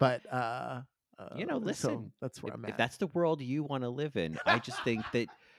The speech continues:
Speaker 2: so long as that she and Kitten, you know, like, "Oh, do you wanna meet at Panda Express for lunch? 'Cause there's a Panda
Speaker 1: Sure.
Speaker 2: Express on the
Speaker 1: Yeah,
Speaker 2: corner
Speaker 1: yeah.
Speaker 2: of the, of the strip mall." Or they go to, like, the, um, maybe there's a Chevy's or something. There's some kind of one of those sit-down
Speaker 1: Oh, they,
Speaker 2: Mexican
Speaker 1: they go to Chevy's. Yeah, they
Speaker 2: Yeah.
Speaker 1: go to Chevy's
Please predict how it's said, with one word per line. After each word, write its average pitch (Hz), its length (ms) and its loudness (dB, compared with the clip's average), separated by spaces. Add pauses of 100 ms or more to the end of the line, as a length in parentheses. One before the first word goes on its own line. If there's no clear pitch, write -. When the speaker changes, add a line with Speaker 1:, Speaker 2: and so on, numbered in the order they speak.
(180)
Speaker 2:
so - 260 6
long 123 460 6
as 117 100 0
that 110 180 0
she 123 340 2
and 107 180 0
Kitten, 98 600 2 (400)
you 117 160 0
know, 95 220 2
like, 110 360 -4
"Oh, 135 160 2
do 117 140 -10
you 120 100 -2
wanna 110 240 0
meet 101 160 -2
at - 80 -6
Panda 92 260 -2
Express 87 380 -4
for - 140 -8
lunch? 85 360 -6
'Cause 101 140 -4
there's 90 180 -4
a 85 60 -6
Panda 90 220 -4
Speaker 1:
Sure. - 20 -4
Speaker 2:
Express - 420 -2
on 80 80 -6
the 76 140 -10
Speaker 1:
Yeah, 85 100 -4
Speaker 2:
corner 71 480 -6
Speaker 1:
yeah. 87 120 0
Speaker 2:
of 80 160 -4
the, 95 120 -6 (160)
of 87 200 -6
the 85 100 -8 (100)
strip 85 220 -6
mall." 85 180 -2 (220)
Or 190 300 12
they 139 180 6
go 127 240 6
to, 110 80 4
like, 101 320 0
the, 76 160 -6
um, 80 480 -6 (560)
maybe 123 180 2
there's 110 180 2
a - 60 -6
Chevy's 82 680 -2
or 80 100 -6
something. 82 320 -4
There's 85 140 -6
some 101 120 0
kind 101 160 0
of 87 60 -4
one 95 100 2
of 92 40 -2
those 87 160 0
sit-down 135 440 8
Speaker 1:
Oh, 127 260 4
they, 143 260 4
Speaker 2:
Mexican 143 160 -4
Speaker 1:
they 131 140 4
go 156 160 6
to 139 80 4
Chevy's. 104 680 0
Yeah, 120 500 2
they 135 100 -2
Speaker 2:
Yeah. 135 40 0
Speaker 1:
go 170 80 6
to 185 60 6
Chevy's 160 300 6